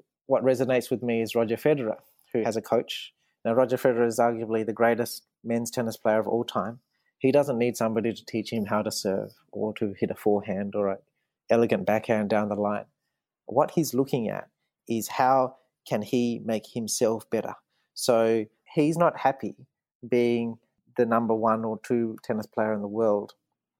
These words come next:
but he, uh, he's still trying to improve and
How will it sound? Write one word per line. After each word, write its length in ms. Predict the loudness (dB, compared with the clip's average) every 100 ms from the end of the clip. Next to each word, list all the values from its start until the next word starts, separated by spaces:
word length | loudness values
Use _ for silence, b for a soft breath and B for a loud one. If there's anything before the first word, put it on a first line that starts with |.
| 0
but 160 | 0
he, 580 | 0 2 4 4 2 -2 -12 _ _ _ -4 0
uh, 120 | 0
he's 340 | 2 2 4 2
still 280 | 2 2 2
trying 380 | 2 2 2
to 140 | 0 0
improve 680 | 0 -2 0 0 -2 -8 _ b b b 0
and 280 | 0 0